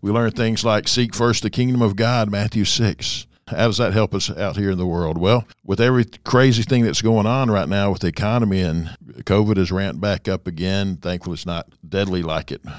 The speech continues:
was with the Delta variant, but it's easy to worry.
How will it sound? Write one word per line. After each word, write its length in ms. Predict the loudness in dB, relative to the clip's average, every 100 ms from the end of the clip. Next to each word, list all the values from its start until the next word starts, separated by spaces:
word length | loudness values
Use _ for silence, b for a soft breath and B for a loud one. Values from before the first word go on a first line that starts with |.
| B
was 320 | -2 0 0 -2
with 100 | -6
the 100 | -2
Delta 380 | -2 -2 -6 -2
variant, 440 | 0 0 -2 -6 -12 -6
but 260 | -2 -2 -2 -6
it's 160 | -2
easy 260 | 0 2 0
to 120 | -2
worry. 420 | -2 0 0 -4